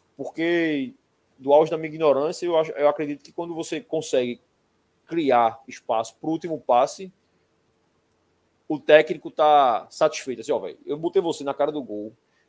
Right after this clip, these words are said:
eu botei o lateral com a bola no pé sozinho, olhando pra área pra acertar.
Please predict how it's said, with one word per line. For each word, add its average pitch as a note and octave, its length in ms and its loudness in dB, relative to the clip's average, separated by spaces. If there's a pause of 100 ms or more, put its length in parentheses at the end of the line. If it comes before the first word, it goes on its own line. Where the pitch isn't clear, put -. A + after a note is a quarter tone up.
(140)
eu D3 100 -6
botei D3 220 -6
o D#3 40 4
lateral C#3+ 360 2
com D3 80 0
a - 20 4
bola D3+ 180 4
no D#3+ 120 -6
pé C3+ 200 0
sozinho, C3 460 -2
olhando D3 180 -6
pra D3 140 2
área C3 160 4
pra D#3 80 -6
acertar. G#2+ 560 -8